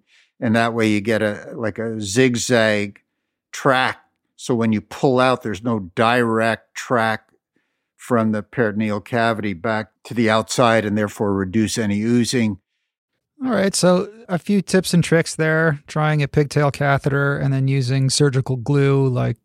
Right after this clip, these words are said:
Speaker 2: Dermabond or Swift Set, uh, are examples of surgical glue to prevent the, the dripping after, something to consider at least. Let's say you've now clinched the diagnosis of S B P,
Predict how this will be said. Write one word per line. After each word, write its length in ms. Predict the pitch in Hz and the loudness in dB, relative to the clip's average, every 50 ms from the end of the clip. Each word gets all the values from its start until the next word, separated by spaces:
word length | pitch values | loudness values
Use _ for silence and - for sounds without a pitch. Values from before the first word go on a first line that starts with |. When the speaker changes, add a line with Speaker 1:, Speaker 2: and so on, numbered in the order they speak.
| - - | -18 -4
Speaker 2:
Dermabond 600 | - 135 131 135 131 113 127 127 127 131 131 127 | -2 0 2 2 2 2 2 2 2 2 2 2
or 80 | 123 123 | 0 -2
Swift 300 | - - 139 135 - - | -2 0 -2 -2 -2 -4
Set, 360 | - - 131 127 135 _ - _ _ _ _ _ _ _ _ - | -2 0 0 0 0 _ -8 _ _ _ _ _ _ _ _ -4
uh, 40 | 139 | -2
are 260 | 131 131 131 131 127 | -2 0 0 0 -2
examples 460 | 123 120 117 131 131 123 - 131 117 117 | -2 -2 0 0 0 2 0 0 0 0
of 80 | 113 | -2
surgical 380 | - - 139 131 117 117 135 123 | 0 0 0 0 0 -2 -4 -4
glue 400 | 110 - 135 139 135 135 127 110 _ _ _ _ _ _ _ | -2 0 2 2 4 4 2 0 _ _ _ _ _ _ _
to 100 | - 123 | -8 -4
prevent 420 | - 135 123 113 135 135 135 113 | -2 0 0 2 2 2 2 0
the, 300 | - 131 127 127 127 - - - | 0 0 0 0 0 -2 -2 -2
the 80 | 135 | -4
dripping 360 | 120 110 139 135 - 139 135 | 2 2 2 2 2 0 0
after, 300 | 131 131 131 127 - 143 135 | 0 0 -2 0 0 -2 0
something 280 | - 170 170 156 147 | 4 4 6 6 4
to 120 | 131 - 120 | 4 2 0
consider 460 | 123 127 123 - - 143 131 135 127 | 0 0 -2 0 0 0 0 0 -2
at 80 | 127 120 | -2 -2
least. 320 | 131 143 175 - - - _ - - - - _ _ - _ _ _ _ _ - | 0 -2 -2 -2 -4 -10 _ -20 -20 -20 -20 _ _ -20 _ _ _ _ _ -2
Let's 260 | 208 175 240 285 - | 2 2 2 2 2
say 460 | - - 302 277 254 240 240 220 202 - _ _ | -2 0 4 4 6 6 6 4 2 0 _ _
you've 280 | - 175 160 160 139 135 | -2 2 4 4 6 6
now 320 | 151 160 165 165 165 160 | 6 6 8 6 6 6
clinched 360 | - - 147 170 165 160 - | 4 4 4 4 4 4 4
the 60 | 165 151 | 2 2
diagnosis 920 | 151 143 139 139 131 135 135 131 131 - - 135 135 123 - - - - - _ _ _ _ _ _ - | 2 2 2 2 2 2 2 2 2 2 2 0 0 0 -2 -4 -6 -8 -10 _ _ _ _ _ _ -4
of 440 | 135 131 131 131 131 123 120 117 - - _ - | -2 0 2 2 0 -2 -4 -8 -10 -18 _ -2
S 200 | - 151 147 - | 0 2 2 2
B 180 | - - 147 139 | 0 0 -2 -2
P, 540 | - - 135 127 123 123 127 127 127 117 | -2 -2 -2 0 0 0 0 0 0 -2